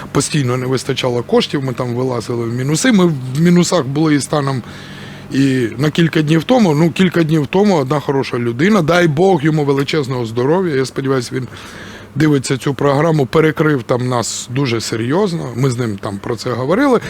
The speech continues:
ім'я його я сказати не можу, ну, бо він так не хоче, ну, я, в принципі, знаю хто, оскільки ми з ним спілкувались. Ще раз, дай Бог вам здоров'я, дай Бог здоров'я всім тим, хто продовжує допомагати Збройним силам України.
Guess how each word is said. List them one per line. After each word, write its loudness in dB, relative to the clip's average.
ім'я 4
його 4
я 2
сказати -4
не 0
можу, 4
ну, 4
бо -2
він 0
так -8
не -4
хоче, -4
ну, -6
я, -2
в -6
принципі, -6
знаю -4
хто, -2
оскільки -8
ми -4
з -8
ним -6
спілкувались. -2
Ще 0
раз, 0
дай 2
Бог 0
вам -2
здоров'я, 2
дай 2
Бог 0
здоров'я 2
всім -6
тим, 2
хто -2
продовжує 0
допомагати -4
Збройним -4
силам -6
України. 0